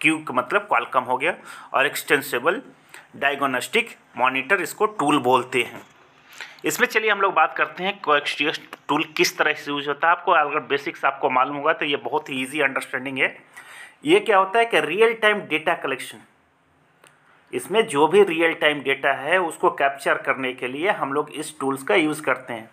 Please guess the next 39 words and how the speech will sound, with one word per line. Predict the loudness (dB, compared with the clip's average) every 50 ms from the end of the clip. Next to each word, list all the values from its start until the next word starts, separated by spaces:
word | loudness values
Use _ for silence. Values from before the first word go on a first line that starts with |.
| _ _
तो | -6
अभी | -2 2 2 2 2 0 -4
current | -4 -2 -2 -2 -2 -4 -8 -8 -2
में | 0
हम | 0 0
लोग | 0 -2 -4
फ़ोर | -6 -4 -4 -4 -4 -4
जी, | -6 -12 -12 -10 -12 -6
फ़ाइव | -2 -2 0 0 -2 -4
जी | -8 -8 -6 -6 -8 -8 -12 -20 -20 -20 -20 -20 -20 -6 0
और | 2 2 2
previous | 2 -2 -4 0 2 0 0 0 -2
जो | -4 -2 -2
भी | -2 -2
टेक्नोलॉजी | -2 -2 -4 -2 0 0 0 0 0 -4 -8
थी | -6 -4 -4
ले-, | 0 0 0 0 0 0 0
और | 2 2 2 0 -2
legacy | -4 -2 -2 -2 -4 -4 -6 -4
technology | -2 -2 -2 -2 -2 -4 -4 -6 -6 -8
जो | -8 -8 -6 -6
भी | -6 -6
थी, | -6 -8 -8
टू | -8 -8 -4 -4 -2 -2
जी, | -2 -2 -4 -4 -4 -2 -2
थ्री | 0 0 -2
जी | -2 -6 -8 -10 -12 -18 _ -20 -20 -20 -20 -20 -20 -20 -10 0
जो | 4 4 4
भी | 4 2 0
थी, | -2 -4
उसके | -4 -4 -6 -8 -10 -4 0 0 2
लिए | 2 2 0 0
हम | 0 0 0 0
लोगों | -2 -2 -4
ने | -4 -6 -6
इस | -8 -10
क्यूएक्सडीएम | -12 -8 -6 -4 -4 -6 -4 -2 0 0 0
टूल | 0 -2 -4 -4 0
को | 2 2 2 2